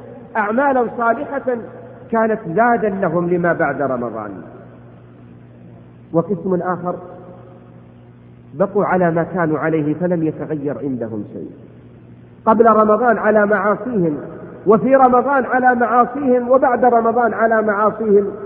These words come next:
فمر عليهم الزمان الفاضل فلم يستفيدوا منه شيئا، وهؤلاء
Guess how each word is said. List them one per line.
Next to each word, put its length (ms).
فمر 380
عليهم 520
الزمان 520
الفاضل 640
فلم 240
يستفيدوا 540
منه 360
شيئا، 300
وهؤلاء 580